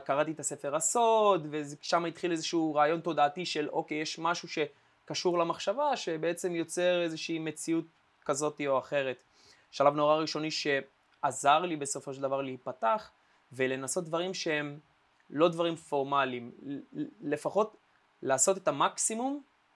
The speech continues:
לצאת מהשביל שאמרו לי שתשמע, זה השביל שאתה צריך. זיהיתי איזשהו מוטיב חוזר,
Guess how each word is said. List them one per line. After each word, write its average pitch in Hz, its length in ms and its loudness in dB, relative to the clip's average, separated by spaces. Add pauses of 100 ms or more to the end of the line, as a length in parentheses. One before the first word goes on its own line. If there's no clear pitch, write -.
(240)
לצאת 190 580 2
מהשביל 156 1080 2
שאמרו 156 600 0
לי 185 120 2
שתשמע, 180 380 -2 (240)
זה 131 180 4
השביל 147 320 0
שאתה 139 200 -6
צריך. 127 360 -8
זיהיתי 208 580 -4
איזשהו 180 600 -2
מוטיב 156 360 -6
חוזר, 170 440 2